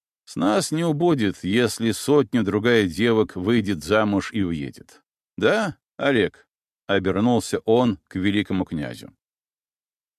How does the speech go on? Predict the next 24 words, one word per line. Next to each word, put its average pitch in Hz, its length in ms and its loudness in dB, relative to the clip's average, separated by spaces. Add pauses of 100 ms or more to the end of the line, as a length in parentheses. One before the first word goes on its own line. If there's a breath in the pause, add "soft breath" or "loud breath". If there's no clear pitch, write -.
(120)
Тот 196 260 2
рассмеялся 147 960 0
и, 113 240 -2
глядя 127 420 0
на 107 140 4
тёзку, - 380 -4
добавил: 92 600 2 (600)
«Хочешь, 214 580 -2
в - 120 -20
княжестве 160 720 -2
объявление 143 720 2
дам? 92 340 2 (420)
Есть 139 580 0
свободные 147 640 2
мужики 135 540 2
с - 100 -4
квартирой 135 720 0
со 113 220 0
всеми 131 380 0
удобствами». 90 760 -2 (880)
«И 123 160 -2
машиной», — 110 760 -2 (260)
добавил 95 460 2
Фомичёв. 98 600 -2